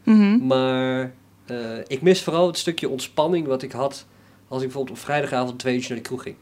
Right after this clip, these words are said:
Speaker 1: Ja. Ja, dat
Speaker 2: Want
Speaker 1: miste ik
Speaker 2: dat,
Speaker 1: ook.
Speaker 2: dat is wel echt, eh, ja. En het, het sporten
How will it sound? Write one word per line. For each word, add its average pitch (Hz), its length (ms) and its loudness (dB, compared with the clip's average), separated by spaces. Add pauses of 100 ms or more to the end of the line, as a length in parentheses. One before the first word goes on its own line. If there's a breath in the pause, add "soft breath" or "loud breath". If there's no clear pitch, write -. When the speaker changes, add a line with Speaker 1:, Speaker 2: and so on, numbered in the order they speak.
(140)
Speaker 1:
Ja. 202 320 0 (280)
Ja, 220 180 4
dat 214 100 4
Speaker 2:
Want 185 120 4
Speaker 1:
miste 175 60 2 (100)
ik 147 40 4
Speaker 2:
dat, - 80 0
Speaker 1:
ook. 160 80 -4
Speaker 2:
dat 160 160 -2
is 147 120 -2
wel 147 200 2
echt, 170 340 -2 (540 loud breath)
eh, 127 100 -8 (1160)
ja. 143 240 -4 (580)
En 202 100 -6
het, 135 180 -6
het - 100 -6
sporten - 460 -6